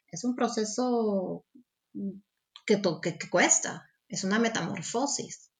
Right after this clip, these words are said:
y hay que aprender a sacar todo eso que tenemos dentro, todos esos miedos, todas esas dudas, todas esas limitaciones.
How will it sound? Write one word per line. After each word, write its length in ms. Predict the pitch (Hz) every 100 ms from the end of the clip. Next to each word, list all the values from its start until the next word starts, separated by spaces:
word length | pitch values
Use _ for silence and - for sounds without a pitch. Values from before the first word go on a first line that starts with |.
| _ _
y 140 | 185
hay 160 | 165 165
que 260 | 185 180
aprender 500 | 165 151 156 147 160
a 60 | 180
sacar 400 | - 139 160 165
todo 220 | 170 180
eso 180 | 170 190
que 100 | 185
tenemos 400 | 156 160 175 160
dentro, 520 | 190 214 196 - 156
todos 240 | 165 170 175
esos 260 | 165 160
miedos, 500 | 185 202 196 190 165
todas 200 | 170 160
esas 300 | - 156 156
dudas, 460 | 180 202 185 160 -
todas 220 | 175 175
esas 160 | 185 202
limitaciones. 920 | 196 165 165 - 214 240 185 170 -